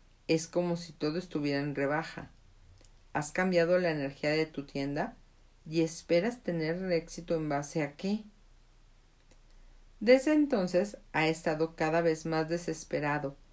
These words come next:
porque no volvió a poner su diezmo del diez por ciento. ¿Será que me devuelve las llamadas? No. ¿Por qué? Él sabe que si volviera a poner el diez por ciento,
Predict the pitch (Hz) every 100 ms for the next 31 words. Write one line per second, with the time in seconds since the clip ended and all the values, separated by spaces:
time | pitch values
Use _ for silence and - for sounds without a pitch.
0 | - - - 165 165 170 160 160 170 226
1 | 208 170 165 165 160 147 151 165 156 143
2 | 143 156 165 156 131 135 - 151 147 -
3 | 190 190 190 147 - - - - - -
4 | - - - - - - - 165 147 147
5 | 190 196 165 151 151 151 170 170 139 135
6 | 139 135 151 196 202 - - - 294 320
7 | - - _ - - - - - 262 -
8 | 160 156 - - - - - - - -
9 | - _ - _ - 160 160 - 160 175
10 | 233 247 240 220 180 165 160 156 170 156
11 | 147 139 139 135 135 - 190 196 185 156
12 | 147 180 202